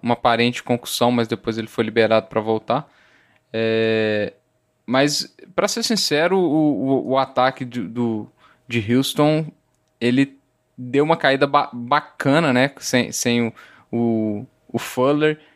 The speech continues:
É, não tem bons matchups daqui pra frente, né? Principalmente nas próximas duas semanas. Na última semana,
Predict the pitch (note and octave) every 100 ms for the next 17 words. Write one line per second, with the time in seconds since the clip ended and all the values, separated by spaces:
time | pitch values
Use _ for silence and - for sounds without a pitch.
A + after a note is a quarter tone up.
0 | _ _ A#2+ A#2 A#2 A2+ E2+ A#2+ D3+ F#3
1 | F3 D3 D3+ C3+ B2 C#3 C3 C3 A#2+ C3+
2 | B2+ D3+ - B2 - A#2 - A#2 B2+ D3+
3 | A#2+ A#2+ - B2 B2 A#2+ - A2+ - A#2
4 | A#2+ A#2 G#2+ A#2 A#2+ A#2+ A2 A#2+ C#3 A#2
5 | B2 A#2+ C#3 - C3+ - A#2 A#2+ A#2